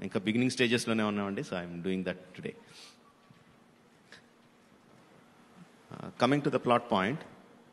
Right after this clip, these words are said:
పద్దెనిమిది వందల తొంభై ఏడులో ఆంధ్ర ప్రాంతంలో, ఆంధ్ర ప్రాంతంలో అల్లూరి సీతారామరాజు పుట్టారండి.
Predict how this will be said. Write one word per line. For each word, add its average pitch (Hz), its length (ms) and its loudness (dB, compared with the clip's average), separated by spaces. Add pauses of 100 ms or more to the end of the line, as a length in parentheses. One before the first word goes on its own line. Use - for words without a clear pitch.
(4000)
పద్దెనిమిది 147 420 8
వందల 139 600 6 (520)
తొంభై 120 280 6
ఏడులో 110 520 4 (1600)
ఆంధ్ర 117 280 2
ప్రాంతంలో, 110 540 0 (520)
ఆంధ్ర 110 240 2
ప్రాంతంలో 107 600 0 (920)
అల్లూరి 123 280 10
సీతారామరాజు 113 720 6
పుట్టారండి. 85 460 -2